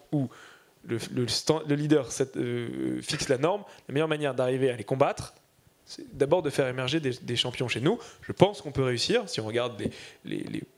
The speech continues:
les projections sur le nombre de licornes ou de plus gros licornes qu'on va avoir, je pense qu'on va réussir. Mais ça, c'est la première chose. La deuxième chose,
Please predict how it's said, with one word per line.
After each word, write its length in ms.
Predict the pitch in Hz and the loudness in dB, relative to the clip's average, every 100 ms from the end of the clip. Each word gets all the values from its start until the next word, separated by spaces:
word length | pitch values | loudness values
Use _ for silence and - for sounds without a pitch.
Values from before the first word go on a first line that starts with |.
| - - - | -20 -20 -14
les 60 | - | -4
projections 460 | 135 120 - 135 | -2 -2 -2 -4
sur 100 | 120 | -4
le 80 | 113 | -4
nombre 220 | 131 135 | -4 -4
de 80 | 117 | -4
licornes 460 | 113 117 131 123 110 | -6 -2 0 0 -4
ou 40 | |
de 100 | 113 - _ | -10 -12 _
plus 120 | - | -6
gros 180 | 131 131 123 | -2 -2 -2
licornes 280 | - 123 | -2 -2
qu'on 100 | 120 | -2
va 100 | 110 | -6
avoir, 280 | 110 143 202 - - - | 0 2 2 -6 -20 -10
je 80 | - | 2
pense 200 | 165 - | 2 4
qu'on 100 | 139 | -2
va 100 | 131 | 0
réussir. 340 | 123 - 113 - - | -2 -4 -8 -14 -8
Mais 100 | 127 | -2
ça, 140 | - | 0
c'est 100 | 165 | 0
la 60 | 131 | -2
première 160 | - 117 | -4 -6
chose. 200 | - - - - - - | -8 -12 -14 -14 -16 -2
La 80 | 143 | 2
deuxième 240 | 147 151 | 2 2
chose, 320 | 147 165 123 | 4 4 2